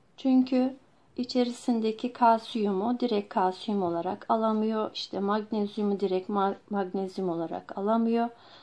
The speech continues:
Dolayısıyla bu bileşikler şeklinde daha, e, çabuk ve daha kolay bir şekilde bitkiler kökleriyle alabiliyorlar. Mikro elementlere bakalım. Bir,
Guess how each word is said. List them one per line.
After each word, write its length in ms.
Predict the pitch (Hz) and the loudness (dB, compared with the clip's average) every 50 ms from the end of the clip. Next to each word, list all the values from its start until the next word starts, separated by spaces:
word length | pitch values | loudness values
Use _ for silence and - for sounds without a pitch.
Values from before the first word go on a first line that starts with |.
| - _ - | -20 _ -4
Dolayısıyla 840 | 269 269 277 285 285 277 277 - - 247 208 196 208 240 262 269 - - _ _ _ _ - | -2 0 0 2 0 0 -2 -2 -2 0 0 2 2 0 0 -2 -6 -20 _ _ _ _ -4
bu 160 | 285 285 262 | -4 -2 0
bileşikler 640 | 277 254 262 254 254 - 269 254 - 262 254 254 | 2 2 2 2 2 0 -2 -2 0 2 2 4
şeklinde 840 | 247 - - 220 190 - - - 202 196 185 180 226 240 269 302 294 - _ _ _ _ _ _ - | 4 2 0 0 -4 -6 -6 -6 -6 -6 -4 -2 0 0 0 0 -4 -8 _ _ _ _ _ _ -2
daha, 460 | - 214 214 233 220 196 190 - - - | -2 0 2 2 2 2 2 0 -4 -4
e, 300 | 202 196 190 185 - - - _ _ _ _ - - - - _ - _ | -4 -2 -2 -2 -4 -6 -10 _ _ _ _ -20 -20 -20 -20 _ -20 _
çabuk 540 | _ - 226 190 - 247 262 254 - - - | _ -4 -4 -2 -2 -4 -6 -6 -10 -8 -6
ve 140 | 190 190 190 | -4 0 0
daha 260 | 202 208 226 233 226 | 0 2 2 0 0
kolay 360 | - - 185 180 175 180 175 | 0 0 0 2 0 0 -2
bir 40 | 180 | -2
şekilde 580 | 190 - - 185 - - - 170 175 208 220 214 | -2 -2 -2 -4 -6 -6 -8 -4 -2 -4 -2 -2
bitkiler 640 | 190 185 - - - 185 175 180 214 254 269 - - _ _ _ _ _ _ | -4 -8 -8 -16 -12 -8 -2 0 0 0 0 -2 -10 _ _ _ _ _ _
kökleriyle 680 | - 208 180 - - 185 185 175 175 165 175 226 247 | -10 -10 -10 -8 -6 -6 -6 -4 -4 -2 0 0 0
alabiliyorlar. 880 | - 214 196 190 185 185 185 175 175 151 147 156 - - - - - - _ _ _ _ _ _ _ _ _ _ _ - _ _ _ _ _ _ _ _ _ _ _ _ _ _ _ _ _ _ _ _ _ - | 0 0 0 0 0 0 0 0 0 0 0 -4 -6 -8 -12 -16 -18 -20 _ _ _ _ _ _ _ _ _ _ _ -20 _ _ _ _ _ _ _ _ _ _ _ _ _ _ _ _ _ _ _ _ _ 0
Mikro 280 | 370 370 370 - 254 | 0 0 2 0 0
elementlere 720 | 226 - 196 190 185 180 180 190 196 - - 185 175 175 170 | 2 2 2 2 2 2 2 0 -2 -2 -2 0 0 0 -4
bakalım. 540 | 180 - - - 208 180 185 196 214 285 302 - _ _ _ _ _ _ _ _ _ _ _ | -4 -10 -8 -6 -6 -6 -4 -4 -6 -6 -8 -12 _ _ _ _ _ _ _ _ _ _ _
Bir, 400 | - 214 202 233 311 - - - | -2 0 0 0 -2 -8 -14 -18